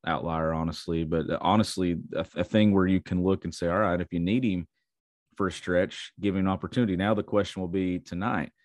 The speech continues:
when they go to the bench at that five spot, will it be Lance Ware early? Will it be Damian Collins? Will he follow the same thing and play Ware, Ware first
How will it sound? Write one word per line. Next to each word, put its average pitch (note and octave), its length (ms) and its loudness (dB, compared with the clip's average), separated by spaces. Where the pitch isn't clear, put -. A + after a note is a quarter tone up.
when F#2 260 -2
they G2+ 140 2
go G2 260 4
to C3 100 0
the G2 100 -4
bench E2+ 600 -6
at F2+ 140 -4
that - 160 -4
five E2 260 -2
spot, D#2+ 400 -2
will F2+ 220 4
it D2+ 100 0
be F#2 200 4
Lance F2+ 360 0
Ware F#2+ 340 -2
early? A2 440 0
Will F2+ 220 -2
it D2+ 100 -6
be F#2 220 0
Damian F#2+ 360 0
Collins? G2 440 -2
Will F2+ 120 -4
he F2+ 120 -6
follow G2 320 0
the F2 100 -4
same G2 280 -6
thing G2 260 -2
and F2 100 -4
play F#2+ 180 0
Ware, F2+ 320 0
Ware F#2 260 0
first G2 560 -4